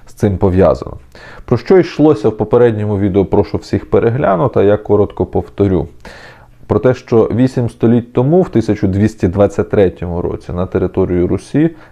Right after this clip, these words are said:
прийшла Орда. Об'єднане руське і половецьке військо програло на річці Калка в тисяча двісті двадцять третьому. Через сімнадцять років Орда повернулася і спалила Київ.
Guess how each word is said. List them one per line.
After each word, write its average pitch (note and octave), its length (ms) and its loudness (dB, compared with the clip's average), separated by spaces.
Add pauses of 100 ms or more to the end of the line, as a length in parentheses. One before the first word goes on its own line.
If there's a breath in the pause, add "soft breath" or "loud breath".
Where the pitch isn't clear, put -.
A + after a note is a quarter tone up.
прийшла - 380 0
Орда. F2+ 520 0 (920 loud breath)
Об'єднане A#2 540 2
руське B2 320 0
і G#2+ 40 4
половецьке G#2+ 640 2
військо F2+ 600 0
програло F#2 840 -2 (180)
на F#2+ 200 -2
річці F2 360 -4
Калка - 360 -2
в - 80 -8
тисяча - 360 -8
двісті E2 340 -6
двадцять - 360 -4
третьому. C#3+ 560 -2
Через F#2 400 -4
сімнадцять G2 520 -4
років F2+ 400 -4
Орда F2+ 320 0
повернулася F#2+ 720 -4
і - 100 -6
спалила F2+ 460 -2
Київ. - 380 -10